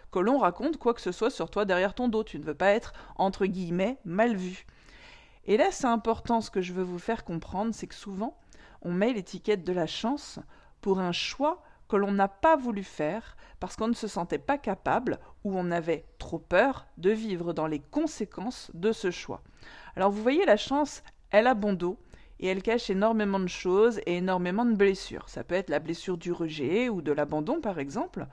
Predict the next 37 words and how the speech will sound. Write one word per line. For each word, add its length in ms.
Vous 80
pensez 300
que 60
si 140
vous 120
faites 220
un 80
choix 280
en 100
particulier, 580
ben, 120
on 60
va 120
plus 140
vous 220
aimer. 220
On 60
va 120
vous 140
rejeter, 380
on 60
va 120
vous 180
abandonner. 580
Après, 440
ça 160
c'est 160
du 140
domaine 320
de 80
l'inconscient, 580
bien 180
entendu. 460
Vous 180
le 60
formulez 500
rarement, 600